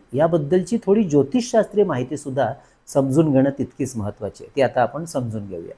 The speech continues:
राहू केतू अर्थातच हे प्रत्यक्ष ग्रह नसून छायाग्रह आहेत, आभासी ग्रह आहेत व यांचे गोचर भ्रमण हे नेहमी वक्री पद्धतीने होत असतं.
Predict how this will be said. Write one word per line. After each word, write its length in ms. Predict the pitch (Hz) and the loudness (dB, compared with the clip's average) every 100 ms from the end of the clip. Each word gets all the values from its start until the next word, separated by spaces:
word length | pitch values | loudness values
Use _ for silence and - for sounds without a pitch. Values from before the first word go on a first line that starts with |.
| _ _ _ _ _ | _ _ _ _ _
राहू 200 | 151 196 | 8 8
केतू 260 | 233 254 254 | 10 6 8
अर्थातच 500 | 226 175 214 220 220 | 8 8 4 4 4
हे 60 | 220 | 2
प्रत्यक्ष 580 | - 180 - 262 262 240 | 2 2 2 0 2 2
ग्रह 300 | 180 151 160 | 4 4 4
नसून 340 | 143 - 135 139 | 2 -2 -6 -6
छायाग्रह 540 | - 135 151 143 123 107 | 0 6 6 6 4 2
आहेत, 220 | 90 87 _ _ _ 127 | -2 -8 _ _ _ 0
आभासी 420 | 131 139 139 135 | 4 4 2 -4
ग्रह 220 | 110 110 | -4 -4
आहेत 260 | 98 95 110 _ - - | -6 -8 -14 _ -20 4
व 40 | 214 | 10
यांचे 320 | 202 202 277 | 10 8 4
गोचर 440 | 180 175 175 269 | 8 8 10 6
भ्रमण 340 | 240 143 120 127 | 8 6 4 2
हे 120 | 165 | 0
नेहमी 360 | 165 139 165 220 | 2 2 2 2
वक्री 400 | 151 - 202 247 | 2 0 0 0
पद्धतीने 520 | 185 139 151 147 139 | 0 0 -2 -2 -6
होत 280 | 107 104 - | -4 -6 -10
असतं. 240 | - | -14